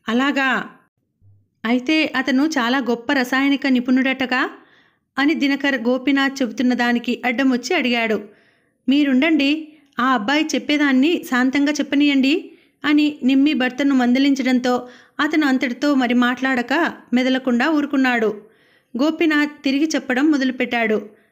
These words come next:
"నిజమేనండి, అతను చాలా గొప్ప రసాయనిక శాస్త్రవేత్త. జర్మనీ వెళ్ళి చాలా చాలా పరీక్షలు పాస్ అయి వచ్చాడు. అతను వచ్చిన మొదటి రోజు నుంచి మన లీలకి అతనికి చాలా పరిచయం ఏర్పడింది.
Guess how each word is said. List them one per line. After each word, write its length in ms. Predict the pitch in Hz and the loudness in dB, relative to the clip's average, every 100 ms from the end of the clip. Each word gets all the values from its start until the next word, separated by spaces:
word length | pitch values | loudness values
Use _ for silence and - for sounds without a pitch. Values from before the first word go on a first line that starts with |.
| _ - | _ -4
"నిజమేనండి, 800 | 233 262 302 294 262 262 311 311 - | -2 2 2 2 2 0 -2 -4 -8
అతను 220 | 240 254 | -2 0
చాలా 360 | 247 240 233 | 0 -2 0
గొప్ప 360 | 262 214 220 285 | -2 -4 -6 -4
రసాయనిక 520 | 269 247 254 262 262 | -4 -2 0 0 -2
శాస్త్రవేత్త. 760 | 294 247 247 247 247 240 226 - - - - _ | -2 -4 -4 -4 -2 -2 -4 -6 -12 -20 -20 _
జర్మనీ 440 | 202 247 262 285 302 | -2 2 4 4 2
వెళ్ళి 440 | 262 240 302 320 - | 2 2 0 -2 -4
చాలా 220 | 233 240 | -2 0
చాలా 340 | 262 254 240 254 | -2 -2 -2 -2
పరీక్షలు 460 | 247 240 240 247 | -2 -4 -2 -2
పాస్ 340 | 320 294 240 247 | -2 -2 -4 -2
అయి 100 | 277 | -2
వచ్చాడు. 500 | 254 254 233 214 190 - - - _ | -2 -2 -2 -2 -4 -8 -20 -20 _
అతను 280 | 269 320 302 | -4 0 2
వచ్చిన 320 | 254 254 302 | 0 0 2
మొదటి 360 | 302 262 262 262 | 2 2 -2 -2
రోజు 260 | 262 262 262 | -2 0 2
నుంచి 520 | 254 247 285 254 - - _ 247 | 2 2 0 -2 -6 -18 _ -2
మన 180 | 262 | 2
లీలకి 600 | 277 254 269 269 269 269 - | 2 2 2 0 -2 -2 -4
అతనికి 580 | 247 254 247 311 349 - | -4 -2 0 0 -2 -2
చాలా 340 | 254 240 262 | -4 -2 -2
పరిచయం 420 | 262 233 220 285 294 | -2 -4 0 0 0
ఏర్పడింది. 680 | 254 254 247 240 226 - | 0 -2 0 2 0 -4